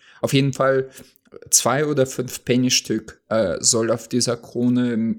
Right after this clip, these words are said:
länger als zwei Sekunden oder so halten. Weiß Bescheid.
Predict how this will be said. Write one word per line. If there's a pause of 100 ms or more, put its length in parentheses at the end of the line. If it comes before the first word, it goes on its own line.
länger
als
zwei
Sekunden
oder
so
halten. (1120)
Weiß
Bescheid.